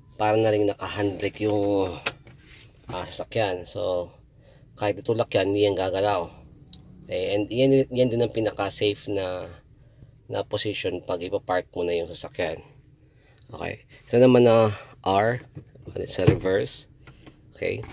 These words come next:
Yan, kung magkakambyo ka pa atras, yan, yung, yan ang, ah, ibig sabihin yan. So, kung mag-aatras, dyan ilalagay yung cambio. Okay. Ito naman na N, neutral. So, yan yung,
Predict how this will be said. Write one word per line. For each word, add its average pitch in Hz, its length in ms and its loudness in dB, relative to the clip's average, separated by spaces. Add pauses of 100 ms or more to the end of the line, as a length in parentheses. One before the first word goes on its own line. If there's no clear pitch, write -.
(420)
Yan, 107 240 8
kung 113 320 4
magkakambyo 107 640 0
ka 101 240 2
pa 90 160 -4
atras, - 640 -2 (560)
yan, 90 320 -2
yung, 92 400 0
yan 104 160 6
ang, 90 480 2 (240)
ah, 87 320 -8
ibig 95 240 -8
sabihin 90 320 -4
yan. 87 180 -2 (540)
So, 101 240 -6
kung 98 240 0
mag-aatras, 98 640 0
dyan 101 240 2
ilalagay 92 400 2
yung 90 160 0
cambio. 87 480 -2 (1040)
Okay. 90 480 -8 (300)
Ito 107 160 0
naman 110 220 4
na 104 80 0
N, 107 400 4 (1120)
neutral. 104 580 2 (240)
So, 98 520 0 (640)
yan 120 160 4
yung, 98 400 6